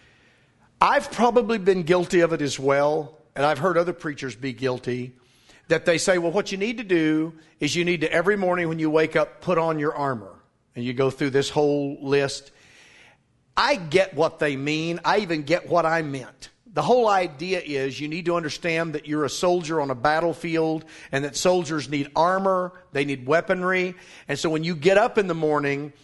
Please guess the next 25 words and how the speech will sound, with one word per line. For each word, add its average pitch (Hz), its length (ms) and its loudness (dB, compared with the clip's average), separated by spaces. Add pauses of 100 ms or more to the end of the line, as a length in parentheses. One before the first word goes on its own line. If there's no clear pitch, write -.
(120)
you 160 180 -4
just 165 240 -2
need 170 140 -4
to 147 80 -4
pray, 160 260 0
"Lord, 151 420 2
deliver 151 440 0
us 156 100 -6
from 139 240 -6
the 135 180 -6
evil 170 260 0
one," 165 160 0
like 135 200 -2
Jesus 143 580 -2
said 151 300 2
in 139 80 0
his 127 160 -2
model 143 320 2
prayer, 160 480 0 (500)
"and 143 360 -2 (260)
make 160 220 -2
me 160 100 0
a 151 60 2
good 143 240 -4
soldier." 131 460 -2